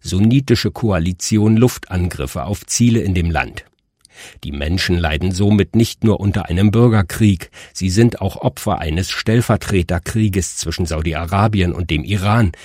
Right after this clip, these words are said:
der vor allem von saudi-arabischer Seite immer brutaler geführt wird.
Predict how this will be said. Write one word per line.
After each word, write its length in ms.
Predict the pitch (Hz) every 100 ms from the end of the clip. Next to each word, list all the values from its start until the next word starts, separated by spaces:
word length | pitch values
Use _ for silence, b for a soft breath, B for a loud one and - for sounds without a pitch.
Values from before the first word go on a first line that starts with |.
| B -
der 100 | 80
vor 240 | 92 -
allem 240 | 113 92 82
von 240 | - 92
saudi-arabischer 960 | 85 78 87 98 92 104 120 113 104 92
Seite 400 | 90 82 101 -
immer 240 | 113 90
brutaler 720 | 76 82 101 - 101 110 107
geführt 460 | 98 - 82 80 73
wird. 340 | 64 - -